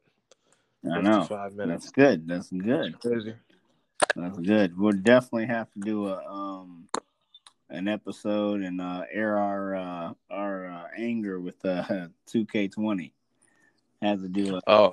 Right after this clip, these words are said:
Speaker 2: <laughs> I can, I can honestly go off of, I can, I can go off about, on them for about an hour, man.
Speaker 1: Oh yeah, oh yeah. That's,
Speaker 2: If
Speaker 1: that's,
Speaker 2: you let me.
Speaker 1: there, there's so, there, there's, there's so much that needs to be talked about that still this game doesn't work. <laughs>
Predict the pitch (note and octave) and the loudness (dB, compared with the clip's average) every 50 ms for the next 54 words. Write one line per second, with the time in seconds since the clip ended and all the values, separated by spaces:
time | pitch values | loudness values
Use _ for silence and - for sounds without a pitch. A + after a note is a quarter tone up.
0 | C3+ A#2 - - _ _ _ _ _ _ _ _ - A#2+ C3+ D#3+ E3+ F3 D3+ C3+ | 4 2 0 -2 _ _ _ _ _ _ _ _ 4 6 6 6 6 4 0 0
1 | C#3 D3 E3 - - E3+ D3 D3 D3+ D#3 D#3+ D3+ - D3+ C#3+ C#3 B2 A#2+ A#2+ A#2+ | 2 2 2 0 -2 -4 -4 -4 -4 -4 -8 -12 -12 -12 -12 -8 -6 -4 -2 -2
2 | A#2+ A#2+ A#2+ - A#2+ - - G#2 B2+ C#3+ C#3+ C#3 C#3 B2 A2 A2 - _ _ _ | -4 -4 -6 -10 -16 -18 -12 -10 -8 -8 -8 -10 -12 -14 -16 -18 -20 _ _ _
3 | _ _ _ _ _ _ _ _ _ _ - - - _ - A#2+ B2 - B2 A#2+ | _ _ _ _ _ _ _ _ _ _ -20 -20 -4 _ 6 6 8 6 6 6
4 | A2+ A2 G#2+ G#2 G#2 - G#2 G2+ G#2 G2+ - D#2 F2+ G2+ G2+ G2 G2+ G2+ G2+ G2 | 6 6 6 6 2 -4 -8 -10 -8 -8 -8 -8 -10 -10 -10 -10 -10 -12 -12 -12
5 | E2+ - A2+ G2 F#2+ F2+ F#2 F2+ F2 D#2+ D#2 D#2+ D2 C2 C#2 - B1+ C#2+ D2 D#2+ | -12 -8 -8 -6 -6 -6 -6 -8 -8 -10 -14 -20 -18 -18 -20 -20 -20 -20 -16 -16
6 | E2 D#2+ - B2+ D#3 E3 E3 D#3 B2 E2+ - _ _ _ _ - - D3+ D#3 D#3+ | -8 2 4 6 6 6 6 4 2 0 -2 _ _ _ _ -14 -10 -8 -6 -6
7 | D3+ C3+ A#2+ G#2+ A2+ B2 B2+ C3 - A2 A#2 A#2 G#2 G#2 G#2 G2 F#2+ - D#2 E2+ | -4 -6 -6 -6 -6 -8 -8 -8 -8 -6 -6 -6 -2 0 0 2 0 0 -2 -8
8 | F2+ - - - A2+ B2 A#2+ G#2 G#2+ A#2+ A#2+ A#2+ - - B2 A#2+ A#2+ G2+ F2+ G2+ | -18 -10 -2 0 2 2 2 4 4 4 2 2 2 2 2 2 2 2 -2 -2
9 | G#2+ G#2+ G#2 G2 G2 G#2 A2+ A2+ A2+ - - - - - - - E2 G#2 G#2+ G#2 | -2 -2 -2 -2 -2 -2 0 -2 -2 -4 -6 -8 -8 -10 -10 -8 -6 -4 -6 -6
10 | - - A#2 A2 A2 G#2+ G#2 G2+ F#2+ - - F#2 F#2+ F#2+ F#2 F2 F2 F2+ E2+ F2 | -4 -2 0 2 2 2 2 2 0 -2 -4 -4 -2 -2 -2 -4 -6 -8 -8 -8
11 | E2 - G2 F#2 F2+ F2+ - E2 E2 E2+ E2+ E2+ E2 - - F#2+ F#2 F2 E2 - | -4 0 0 0 0 0 -2 -4 -4 -2 -2 -4 -4 -6 -6 -6 -6 -6 -6 -10
12 | - - - _ - A#2 A2 G#2+ G2+ F#2+ F#2 F2 E2+ F2+ E2+ E2+ F#2 G2 F#2+ F#2 | -12 -18 -20 _ 4 6 6 6 6 4 0 -2 -4 -6 -4 -2 -2 -2 -2 0
13 | F2+ F2+ F2+ F2 F2 F2 E2+ D#2+ D#2+ E2 E2 E2 D#2+ E2 - _ _ | -2 -2 -4 -4 -6 -8 -10 -10 -10 -10 -8 -8 -8 -10 -10 _ _